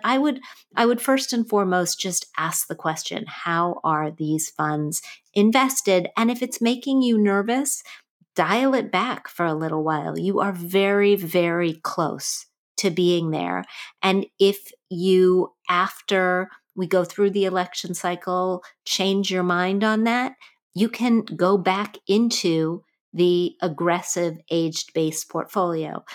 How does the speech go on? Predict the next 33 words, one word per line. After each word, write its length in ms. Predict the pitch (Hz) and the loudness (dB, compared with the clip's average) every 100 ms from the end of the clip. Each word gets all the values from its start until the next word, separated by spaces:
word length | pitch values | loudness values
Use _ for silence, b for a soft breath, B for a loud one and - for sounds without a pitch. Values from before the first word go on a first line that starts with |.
| B B | B B
You 100 | 180 | -2
still 320 | - 196 196 | 0 2 4
won't 300 | 190 196 - | 4 2 2
be 240 | 190 185 - | 2 2 2
invested 720 | 170 160 170 170 - 165 165 - | -2 0 0 0 -4 -4 -4 -4
as 180 | 170 170 | -4 -4
aggressively 800 | 160 165 180 190 196 175 175 170 | -6 -2 -2 -2 -4 -4 -2 -2
as 220 | 170 160 | -4 -4
you 140 | 165 | -2
would 180 | 214 262 | 0 2
have 240 | 180 175 | 2 0
when 320 | 175 170 165 165 | -2 -2 0 0
your 180 | 160 | -2
child 460 | 160 170 160 156 151 | -4 -2 0 -2 -4
was 260 | 151 143 - B B B _ - | -4 -4 -6 B B B _ -2
in 280 | 170 165 - | 0 0 -2
elementary 580 | 143 143 220 233 233 | -4 0 0 0 0
school 680 | 214 - 202 185 180 175 175 - | -2 0 2 4 4 2 -2 -2
or 240 | 165 160 | 0 0
in 240 | - 156 170 | -2 -4 -2
middle 240 | 208 185 | 0 -2
school, 500 | - - 151 - - B B B | -6 -4 -2 -2 -8 B B B
but 220 | 170 185 180 | -2 -2 0
they're 160 | 190 | 0
shades 920 | 180 - - 190 180 170 151 160 - - _ - | 0 0 0 0 2 0 -2 -6 -8 -10 _ -6
of 180 | 165 - | -6 -2
being 540 | 156 147 147 147 151 b b _ - | -2 0 -2 -4 -6 b b _ -8
aggressive 640 | 151 151 151 - 160 165 | -4 0 -2 -2 -6 -6
and 240 | - 156 143 | -4 -2 -2
shades 560 | - 160 147 - - | -2 -2 -2 -2 -6
of 220 | - 156 - | -8 -12 -10
taking 480 | 147 139 117 78 | -10 -8 -8 -6
risk. 480 | 156 - - - - | -6 -6 -6 -6 -8